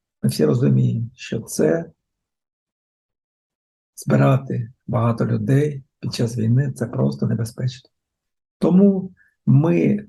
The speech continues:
просто зібрали наших спікерів і зняли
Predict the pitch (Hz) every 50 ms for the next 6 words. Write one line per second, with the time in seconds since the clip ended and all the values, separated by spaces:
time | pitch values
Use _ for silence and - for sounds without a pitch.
0 | _ - - 143 151 156 147 - - 143 123 107 135 131 127 139 151 143 135 127
1 | 120 113 131 139 131 - 135 131 - - - - 113 - - 139 143 156 - -
2 | _ _ _ _ _ _ _ _ _ _ _ _ _ _ _ _ _ _ _ _
3 | _ _ _ _ _ _ _ _ _ _ _ _ _ - - - 170 175 175 180
4 | 175 170 - - - _ _ _ _ _ _ _ _ _ _ _ _ _ _ _
5 | _ _ _ _ _ _ _ _ - 127 117 113 127 147 170 170 165 156 139 131